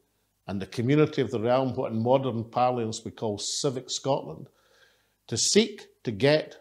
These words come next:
to obtain a mandate in an election for independence and then be prepared to back it up, exercise that mandate, and to lead the people.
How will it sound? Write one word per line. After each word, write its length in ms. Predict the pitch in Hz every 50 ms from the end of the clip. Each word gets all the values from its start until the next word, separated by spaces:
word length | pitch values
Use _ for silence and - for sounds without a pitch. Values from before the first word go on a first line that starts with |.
| _ _ _
to 100 | - 120
obtain 420 | 95 - - - - 170 175 180 185
a 40 |
mandate 640 | 180 165 156 160 175 185 180 151 123 120 - - - -
in 80 | 135 120
an 120 | 120 117
election 640 | 113 113 120 135 165 - - - - - 131 131 127
for 240 | - - 113 107 - -
independence 880 | 110 107 92 98 - _ - - 170 180 151 104 95 110 113 - - - _ _ _ _ _ _ -
and 120 | 113 117 120
then 180 | 135 147 151
be 100 | 135 139
prepared 520 | 123 123 127 117 - - 120 120 123 120 -
to 60 | 107
back 440 | 80 76 80 - - 131 160 160 -
it 120 | 160 120 -
up, 340 | 151 151 147 - - - _ -
exercise 720 | 165 214 - 156 - 156 120 - - 117 107 107 101 90
that 240 | - 104 101 - -
mandate, 640 | 110 113 117 123 127 123 120 120 120 117 117 - - _ _ _ _ _ _ _ -
and 160 | 113 117 117
to 80 | 135
lead 320 | 120 117 117 127 123 101 95
the 80 | 113
people. 420 | - - 120 110 107 - - -